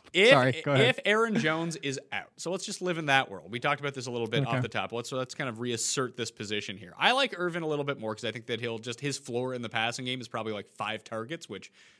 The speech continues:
Speaker 2: could just be enough. Although Dexter Williams, like, where would you rank him? Let's just, like I said, let's pretend Aaron Jones is out. Would you play Zach Moss or Dexter Williams?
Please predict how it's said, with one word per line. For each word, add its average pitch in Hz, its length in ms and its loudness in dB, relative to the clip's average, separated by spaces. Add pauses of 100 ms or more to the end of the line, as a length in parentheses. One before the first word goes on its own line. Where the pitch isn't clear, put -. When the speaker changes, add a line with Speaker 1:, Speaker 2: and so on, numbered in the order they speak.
(180)
Speaker 2:
could 240 120 -8
just - 160 -6
be 127 100 0
enough. - 280 -8 (260)
Although 180 300 8
Dexter 190 320 0
Williams, 143 680 0 (280)
like, 147 120 -8
where 220 180 6
would 277 140 0
you 247 120 0
rank 131 380 0
him? - 160 -12 (140)
Let's 185 160 -2
just, 196 140 -6 (120)
like 151 140 -6
I 143 40 -6
said, - 200 -8
let's 135 140 -10
pretend 175 280 0
Aaron 151 240 -2
Jones 127 220 -2
is 104 120 -6
out. 87 140 -10
Would 123 140 -4
you 151 80 -4
play 147 340 2
Zach 127 420 2
Moss 131 360 -4
or 120 80 -4
Dexter 104 420 -10
Williams? 90 480 -16